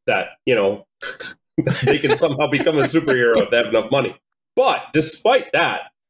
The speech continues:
I just enjoyed this show. It was just a fun show. You know, it was part of a, a good Saturday morning block of cartoons. And it just,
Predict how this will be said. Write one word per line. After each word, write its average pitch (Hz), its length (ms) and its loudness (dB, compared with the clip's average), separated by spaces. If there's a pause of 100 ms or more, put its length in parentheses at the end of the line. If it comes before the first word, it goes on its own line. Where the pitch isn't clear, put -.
(160)
I 143 80 0
just 320 220 0
enjoyed 202 300 4
this 127 120 2
show. 143 300 0
It 92 40 -6
was 120 140 -4
just 180 140 0
a 156 60 0
fun 160 320 2
show. 143 560 2 (360)
You 139 120 2
know, 131 100 6
it - 20 4
was 131 200 0
part 156 200 4
of 135 80 -2
a, 120 240 2
a 104 220 -2
good 131 240 4
Saturday 131 640 0
morning 127 380 4
block 120 360 2
of - 160 -4
cartoons. 110 680 2
And 127 260 0
it 165 140 0
just, 226 240 0